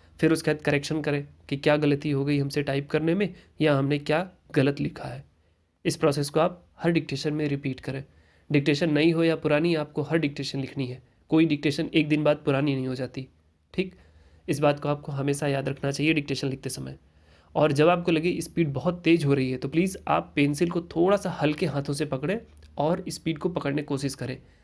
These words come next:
जब आप बहुत तेज़, अ, दबाव देकर पेंसिल पकड़ते हैं, तो तेज़ स्पीड में आप आउटलाइन भी गलत बना पाते हैं और लिख भी नहीं पाते हैं। तो इससे बचने का एक ही तरीका है कि प्लीज़ अपना हाथ जो है, थोड़ा सा हल्के हाथों से आप अपनी पेंसिल को पकड़ें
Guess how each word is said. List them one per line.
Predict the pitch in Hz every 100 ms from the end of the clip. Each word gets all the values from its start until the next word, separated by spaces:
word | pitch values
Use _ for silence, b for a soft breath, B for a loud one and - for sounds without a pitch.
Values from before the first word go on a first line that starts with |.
| b 139
जब | 139
आप | 139
बहुत | 139 139 175 175
तेज़, | 170 170
अ, | - - _ _ _ - 147 139
दबाव | 135 135 147 175
देकर | 160 156
पेंसिल | 151 143 147
पकड़ते | 143 139 131 139
हैं, | 165 208 b b b -
तो |
तेज़ | 147 160 170
स्पीड | 147 - 165
में | 160
आप | 165 -
आउटलाइन | 147 135 147
भी | 160
गलत | 170 170
बना | 170 180
पाते | 180 185 208
हैं | 196 - b b b b -
और | 143 147 147 139 139 - - 143
लिख | 139 139
भी | 175
नहीं | 170 170
पाते | 151 147
हैं। | 131 127 - b b b b b -
तो | 143
इससे | 143 170
बचने | 160 175
का | 170
एक | 147
ही | 165
तरीका | 160 143 160
है | 180
कि | 180
प्लीज़ | 170 160 156
अपना | 151 156
हाथ | - 156
जो | 170 147
है, | 175 175
थोड़ा | - 165 190 202 196
सा | 180 170 190 b b b b -
हल्के | 156 170 208
हाथों | 175 160 170
से | 165
आप | 160 156
अपनी | 151 147
पेंसिल | 143 135 143
को | 151
पकड़ें | 143 135